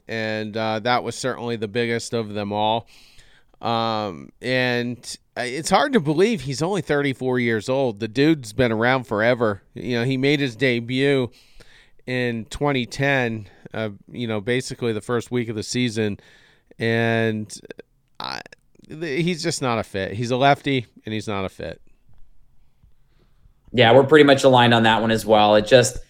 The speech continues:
Speaker 2: it doesn't make sense with everything that we, uh, we have currently going on for us. Number forty-one, and the last one on this list, is, uh, an old-time guy, and I'm sure you're both familiar with him, Justin Turner,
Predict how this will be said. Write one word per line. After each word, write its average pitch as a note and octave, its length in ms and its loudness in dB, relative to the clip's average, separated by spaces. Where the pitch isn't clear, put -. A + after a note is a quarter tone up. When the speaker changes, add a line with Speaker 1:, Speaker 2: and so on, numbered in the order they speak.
Speaker 2:
it C#3 120 2
doesn't E3+ 300 10
make D3 200 6
sense C3+ 360 2
with C3 120 2
everything B2+ 420 4
that A#2+ 200 2
we, A2+ 260 2
uh, G#2 380 4
we A#2 180 0
have G#2+ 240 2
currently G#2+ 280 -2
going G#2 240 0
on G#2 180 -2
for G2+ 220 2
us. F#2+ 180 -2
Number G#3 480 10
forty-one, F#3 720 6
and D3+ 160 2
the D#3+ 60 6
last D#3 520 2
one E3+ 240 2
on D3 300 0
this C#3+ 240 0
list, C3 500 4
is, D#3 240 2
uh, D3+ 160 8
an F3 160 4
old-time G#3+ 480 8
guy, B2+ 500 4
and C3 300 0
I'm C3+ 140 0
sure D3+ 180 2
you're D3+ 160 2
both C#3+ 280 4
familiar C3 360 6
with B2+ 180 4
him, B2+ 260 2
Justin G3 480 8
Turner, D3 560 2